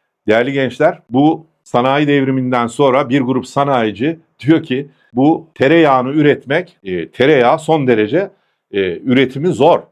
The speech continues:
Çünkü hayvanı sağacaksın, sütünü, sütünden, e, tereyağı elde edeceksin. Ben size sen işte, e, sanayide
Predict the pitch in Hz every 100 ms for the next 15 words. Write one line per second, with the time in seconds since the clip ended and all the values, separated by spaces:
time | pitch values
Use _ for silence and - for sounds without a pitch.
0 | _ _ _ - 151 156 131 147 131 123
1 | 113 156 143 117 101 - - 156 151 135
2 | 117 98 147 151 175 123 117 151 139 _
3 | _ _ - 113 95 85 - 170 165 127
4 | - - 107 98 95 95 95 87 80 87
5 | - - 85 113 165 143 131 147 - 147
6 | 131 117 - 127 - 151 156 _ _ _
7 | _ - 95 85 - - 170 147 123 127
8 | 160